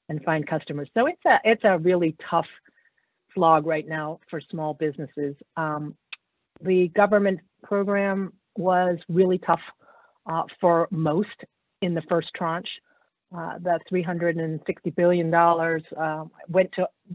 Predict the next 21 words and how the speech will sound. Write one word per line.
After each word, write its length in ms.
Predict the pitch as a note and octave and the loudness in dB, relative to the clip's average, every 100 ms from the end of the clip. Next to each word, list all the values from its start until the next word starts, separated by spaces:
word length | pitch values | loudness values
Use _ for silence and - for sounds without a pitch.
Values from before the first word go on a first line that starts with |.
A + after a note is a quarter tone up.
| - - | -16 -4
one 200 | G3 F#3+ | -2 -2
point 280 | - F3 - - | -2 -4 -2 -4
six 160 | F#3 - | -4 -4
million 520 | D#3 E3 F3 F3+ A3 - _ _ | 0 2 2 0 -4 -8 _ _
out 200 | E3+ D#3+ | 0 0
of 120 | D3+ - | -2 -6
the 80 | D#3 - | -8 -4
thirty 320 | F3+ F3+ F#3 | -2 0 0
million 580 | F3 D#3+ E3 F3 F#3 F#3 - _ _ _ _ _ _ _ _ _ _ | 0 -2 -2 -2 -4 -8 -10 _ _ _ _ _ _ _ _ _ _
small 160 | F#3 E3+ | -2 0
businesses. 500 | D3+ D#3+ F3+ - G#3 - F3+ _ F3 | 0 -2 -4 -8 -12 -12 -20 _ -8
So 80 | |
you 240 | E3 E3+ D#3+ | -6 -4 -4
had, 340 | E3 D#3+ D#3 - | -4 -4 -6 -12
you 60 | E3 | -12
know, 140 | E3 E3 _ | -12 -14 _
twenty-eight 480 | - F3+ F3 E3+ F3+ | -2 -2 0 -2 -2
point 280 | - E3 G#3 - | 0 2 0 4
four 200 | G3 F3 | 6 6
million 500 | F3 E3+ E3 D#3 D#3 | 4 4 2 0 -4
minimally, 560 | D#3+ F3 D#3 D3+ D3 | 0 2 2 -2 -6